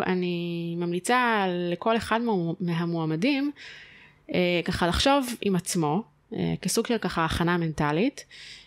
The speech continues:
מה לדעתו התכונות והמאפיינים, והמאפיינים שנדרשים לתפקיד השוטר. ואחרי שהוא עושה את הפעולה הזאת, לחשוב אילו מה-, אה, מאפיינים הללו, על אילו מהמאפיינים הללו הוא עונה.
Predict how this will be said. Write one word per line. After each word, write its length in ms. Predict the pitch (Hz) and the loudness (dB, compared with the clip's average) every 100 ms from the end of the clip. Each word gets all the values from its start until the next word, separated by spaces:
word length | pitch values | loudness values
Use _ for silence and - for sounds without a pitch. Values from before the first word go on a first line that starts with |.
| _ | _
מה 580 | 202 233 294 285 269 254 226 | 0 4 6 6 4 4 4
לדעתו 580 | 185 170 170 269 302 294 | 4 4 4 4 4 4
התכונות 760 | - 175 165 170 190 185 254 196 | 2 2 0 -2 0 2 2 2
והמאפיינים, 680 | 170 156 - 170 226 311 311 _ 185 | 0 -2 0 0 2 2 -2 _ -4
והמאפיינים 680 | 170 180 165 165 185 247 277 | 0 2 0 0 0 0 0
שנדרשים 600 | 190 175 175 165 302 294 | 0 0 0 2 2 2
לתפקיד 360 | - - 190 | 0 0 0
השוטר. 400 | 190 - 147 151 143 _ _ _ - - - - - | 0 -2 -2 -2 -4 _ _ _ -20 -20 -20 -18 0
ואחרי 320 | 180 180 294 | 2 6 4
שהוא 160 | - 240 | 4 0
עושה 240 | 202 214 | 2 0
את 140 | 214 175 | 2 0
הפעולה 1300 | 170 160 160 160 160 160 160 165 165 165 - 175 175 | 0 0 0 0 0 0 0 0 0 -2 0 2 4
הזאת, 460 | 160 151 185 311 - - _ - _ - | 2 2 0 0 -6 -18 _ -20 _ -6
לחשוב 340 | 180 - 294 294 277 - _ - - | -2 4 4 4 -2 -10 _ -8 2
אילו 220 | 277 294 | 2 4
מה-, 800 | 220 185 175 170 165 165 165 160 | 4 4 4 2 2 2 0 0
אה, 60 | - 160 160 160 156 156 156 156 156 180 175 | 0 0 0 -2 -2 -2 -4 -2 -4 -4 -4
מאפיינים 560 | 170 160 - 175 269 | -2 -2 0 2 4
הללו, 440 | 294 214 180 214 285 - | 4 4 4 2 -2 -4
על 120 | 240 | 2
אילו 160 | 220 269 | 4 4
מהמאפיינים 500 | 208 175 170 196 226 | 4 2 0 2 2
הללו 220 | 226 269 | 4 4
הוא 180 | 202 226 | 4 2
עונה. 180 | 180 | 2